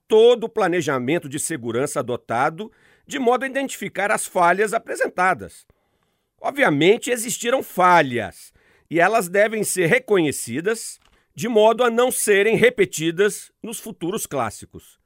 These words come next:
É primordial que as punições previstas em lei para torcedores violentos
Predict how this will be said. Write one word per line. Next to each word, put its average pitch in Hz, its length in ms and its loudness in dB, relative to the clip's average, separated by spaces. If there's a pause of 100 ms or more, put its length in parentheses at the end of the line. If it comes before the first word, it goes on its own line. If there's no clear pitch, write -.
(240)
É 220 140 0
primordial 202 960 -2
que - 100 -10
as - 100 -8
punições 175 580 -6
previstas 131 680 -6
em 208 80 2
lei 156 400 0 (240)
para 139 180 -4
torcedores 139 720 -4
violentos 175 720 0